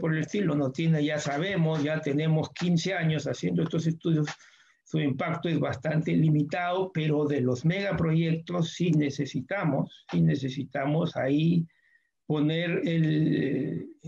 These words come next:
el foco, la atención en cómo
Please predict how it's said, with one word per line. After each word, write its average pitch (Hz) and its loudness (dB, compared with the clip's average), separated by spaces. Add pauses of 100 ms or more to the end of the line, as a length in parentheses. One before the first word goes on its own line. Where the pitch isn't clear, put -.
(160)
el 147 -2
foco, 208 -2 (200)
la 143 -2
atención 185 0
en 131 0
cómo 208 0